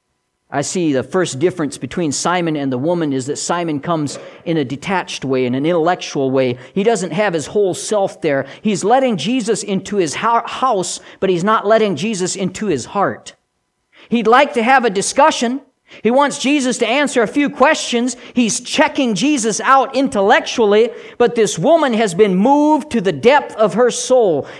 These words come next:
What she uh, by the way, she did hear what Jesus had to say as well, intellectually. That's the mind. There were tears.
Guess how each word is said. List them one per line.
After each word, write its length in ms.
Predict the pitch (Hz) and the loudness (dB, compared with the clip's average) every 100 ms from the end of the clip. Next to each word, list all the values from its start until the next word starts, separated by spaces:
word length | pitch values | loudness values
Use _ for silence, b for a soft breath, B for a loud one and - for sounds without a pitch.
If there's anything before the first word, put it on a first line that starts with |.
| B | B
What 240 | 240 262 | 0 0
she 560 | - - 330 320 240 - - 185 | -2 0 2 2 0 -8 -16 -12
uh, 240 | 214 180 | -10 -6
by 200 | 175 240 | 2 4
the 80 | 254 | 4
way, 120 | 214 | 2
she 280 | - 269 285 | 0 -2 0
did 260 | 202 392 | 0 2
hear 500 | 311 254 226 180 - - | 2 4 4 2 -2 -2
what 180 | 202 | 0
Jesus 360 | 156 208 165 160 | 0 -4 -4 -2
had 160 | 196 170 | -2 0
to 80 | |
say 240 | 156 208 214 | -2 0 2
as 160 | 226 | 2
well, 340 | 302 381 294 - | 4 6 4 0
intellectually. 840 | 190 185 170 170 - 151 120 92 _ - | -4 0 2 2 0 -4 -4 -6 _ -4
That's 240 | 165 - | -4 -2
the 100 | 175 | 0
mind. 460 | 196 233 143 107 - B B | 2 2 0 -6 -14 B B
There 140 | 214 226 | 2 6
were 160 | 262 | 4
tears. 640 | - 339 381 294 139 117 | 4 4 6 6 2 -2